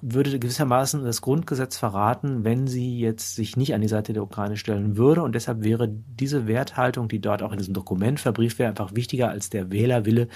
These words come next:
der, du weißt es selbst, von einem Tag auf den anderen sich wandeln kann. Und sie ist da eben größeren Zielen verpflichtet, erklärt mir die Tagesschau.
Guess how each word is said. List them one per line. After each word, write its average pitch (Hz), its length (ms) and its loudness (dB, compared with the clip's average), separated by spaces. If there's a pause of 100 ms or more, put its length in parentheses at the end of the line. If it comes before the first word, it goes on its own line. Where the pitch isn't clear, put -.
(300)
der, 117 160 6
du 107 120 4
weißt 107 240 2
es 101 120 -4
selbst, 110 240 -2
von 104 120 -2
einem 107 220 -2
Tag 120 140 -2
auf 107 100 -2
den 110 100 -2
anderen 107 260 -2
sich 98 220 -10 (140)
wandeln 143 440 2
kann. 127 340 2 (400)
Und 135 120 -2
sie 143 80 2
ist 127 140 0
da 123 80 4
eben 113 240 4
größeren 117 360 0
Zielen 110 220 0
verpflichtet, 107 460 -6
erklärt 123 360 4
mir 127 100 4
die 120 100 4
Tagesschau. 120 640 2